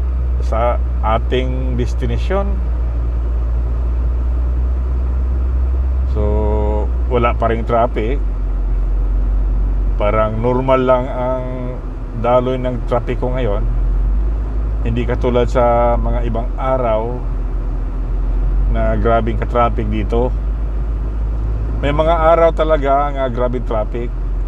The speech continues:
Mostly, Huwebes at saka Biyernes. Kung gabi, mga alas dos, alas tres ng Huwebes, matraffic na.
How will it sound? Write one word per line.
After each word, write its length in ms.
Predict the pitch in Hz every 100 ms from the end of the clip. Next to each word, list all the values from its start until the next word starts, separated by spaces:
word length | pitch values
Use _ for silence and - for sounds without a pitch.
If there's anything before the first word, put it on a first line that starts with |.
| - - 117
Mostly, 640 | 123 131 - 127 110 127 143 - - - - - - - - - 117
Huwebes 560 | 156 151 139 117 - -
at 160 | 110 117
saka 160 | 110
Biyernes. 560 | 101 101 95 92 92 90 - - - - - - - - - - - - - - - - -
Kung 160 | 143 135
gabi, 400 | 131 131 143 104 - - - - - - - - - 107
mga 420 | 123 139 147 143
alas 300 | 143 143 -
dos, 300 | 120 143 151
alas 240 | 135 135
tres 320 | - 131 139 127
ng 160 | 135
Huwebes, 480 | 143 143 147 139 123 110 - - - - - - - - - - - - -
matraffic 480 | 110 107 104 101 143
na. 320 | 98 143 156